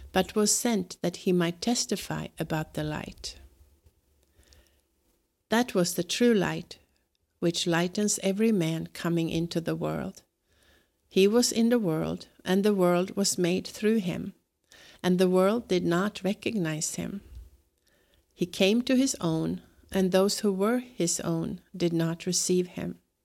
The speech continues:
But as many as received him, to them he gave the right to become God's children,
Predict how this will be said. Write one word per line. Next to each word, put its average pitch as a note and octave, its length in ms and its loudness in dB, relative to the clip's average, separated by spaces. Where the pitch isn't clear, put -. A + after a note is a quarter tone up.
But - 360 -2
as F#3+ 240 2
many F#3+ 440 0
as B3+ 300 -2
received E3 500 -4
him, E3+ 340 -8
to F3 160 0
them G#3+ 400 0
he G3+ 160 -2
gave F3+ 300 0
the G#3+ 120 0
right E3 400 -2
to - 220 -8
become E3+ 460 -4
God's E3 480 -2
children, D#3+ 640 -6